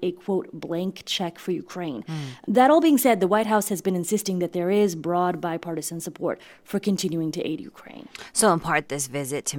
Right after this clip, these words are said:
Speaker 2: make sure that support continues. But it's not easy to leave Ukraine and get to
Speaker 1: Mm-hmm.
Speaker 2: D C.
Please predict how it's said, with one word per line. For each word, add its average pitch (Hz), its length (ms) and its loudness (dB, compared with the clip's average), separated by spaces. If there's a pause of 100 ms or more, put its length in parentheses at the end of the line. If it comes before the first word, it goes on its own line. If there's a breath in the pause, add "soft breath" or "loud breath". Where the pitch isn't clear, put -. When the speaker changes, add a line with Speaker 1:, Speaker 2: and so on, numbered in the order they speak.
Speaker 2:
make 123 120 -6
sure 135 160 -6
that 127 120 -2
support - 380 -8
continues. 135 720 -6 (460 loud breath)
But 196 120 6
it's 202 180 0
not 254 120 4
easy 233 520 2
to 220 120 2
leave 175 320 4
Ukraine 151 600 -4
and 151 200 -2
get - 120 -2
to 196 60 -4
Speaker 1:
Mm-hmm. 180 80 -2
Speaker 2:
D 147 280 -2
C. 139 320 -4